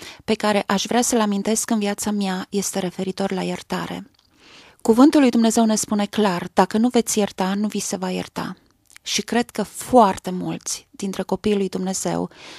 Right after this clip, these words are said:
duc o luptă cu această iertare. Tot în relația cu oamenii, au fost niște oameni pe care i-am crezut prietenii noștri și după o oarecare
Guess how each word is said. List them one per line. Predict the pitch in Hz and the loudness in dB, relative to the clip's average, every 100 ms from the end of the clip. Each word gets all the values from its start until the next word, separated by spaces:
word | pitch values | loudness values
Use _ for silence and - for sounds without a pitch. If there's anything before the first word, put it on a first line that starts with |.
| - - | -20 -10
duc | 190 262 - - | 2 2 2 2
o | 196 | 4
luptă | 208 226 - - 170 | 6 4 2 -6 -6
cu | - | -4
această | 190 180 190 180 - | -4 -4 -6 -6 -6
iertare. | 170 170 - 185 - - 208 _ _ _ _ - - - - - - _ _ | -6 -6 -6 -8 -6 -10 -12 _ _ _ _ -20 -20 -20 -20 -20 -20 _ _
Tot | - 247 - | 2 4 4
în | |
relația | 226 190 180 - 190 | 2 0 -4 -6 -8
cu | - | 0
oamenii, | 208 214 220 226 233 233 - - _ _ - | 0 0 -2 -2 -4 -6 -14 -20 _ _ -6
au | - 208 | 0 0
fost | 226 226 - - - | 2 0 0 -4 -2
niște | 220 - 208 | -2 0 2
oameni | 214 214 196 | 2 2 0
pe | 190 | -4
care | 202 196 196 | -4 -2 -2
i-am | 196 190 190 | -2 -4 -4
crezut | - 202 226 - | 0 2 2 0
prietenii | - 208 208 202 | 0 2 2 0
noștri | 196 214 233 - 220 208 254 - - - - - - _ _ _ | 0 2 0 0 0 0 -2 -8 -20 -20 -20 -20 -20 _ _ _
și | - - 277 - | -2 0 0 2
după | 277 247 233 220 202 | 4 6 6 4 4
o | |
oarecare | 220 226 233 220 226 214 202 196 | 6 6 4 2 2 4 2 2